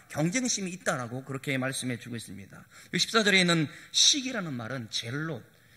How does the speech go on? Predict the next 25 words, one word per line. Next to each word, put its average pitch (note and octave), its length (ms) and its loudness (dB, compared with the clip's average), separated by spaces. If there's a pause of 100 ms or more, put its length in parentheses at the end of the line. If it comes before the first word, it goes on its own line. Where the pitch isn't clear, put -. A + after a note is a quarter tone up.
(180)
여러분, E3+ 120 -4
젤롯 F#3 420 -2
땅 A#3 200 2
아세요? C3 300 0
젤-, C3+ 480 -2
낫 - 260 -8
땅, D#3 220 2
젤롯 B2 320 -8
땅 A2 100 -10
그러는데 G#2+ 500 -12 (300)
열심 F#3 320 2
땅 G3 160 0
아시죠? A2+ 400 -10 (540)
신약성경에 F#3 560 0
나오는 A#2+ 240 -2
그 D3 120 -2
열심 D#3 320 8
땅, B2 280 2 (260)
그런 F#3+ 260 4
열심을 G3 540 6
뜻할 F3+ 380 -2
때 D#3+ 100 -2
사용하는 D#3 480 -4
말이 A#2 380 -6
젤로입니다. A#2 840 -6